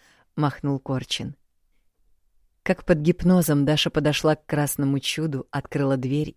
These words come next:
села. Машина негромко заурчала и плавно тронулась с места. «Боже, какое наслаждение!»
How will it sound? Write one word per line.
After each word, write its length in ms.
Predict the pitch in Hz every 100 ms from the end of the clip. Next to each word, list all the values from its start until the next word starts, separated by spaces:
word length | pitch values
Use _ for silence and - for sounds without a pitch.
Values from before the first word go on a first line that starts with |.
| _
села. 640 | - - 139 123 117 123 _ _ _ _ _ - _ _
Машина 380 | 151 143 - 151
негромко 480 | 147 143 151 143 143
заурчала 680 | 135 131 127 - 151 170 165
и 100 | 139
плавно 420 | 131 131 131 127
тронулась 540 | - 127 120 123 127
с 80 | -
места. 540 | 135 127 127 - - - _ _ _ _ _ _ _ _ _ _
«Боже, 400 | - 139 156 147
какое 540 | - - - - 208 196
наслаждение!» 1120 | 185 - 175 165 151 139 151 135 127 123 143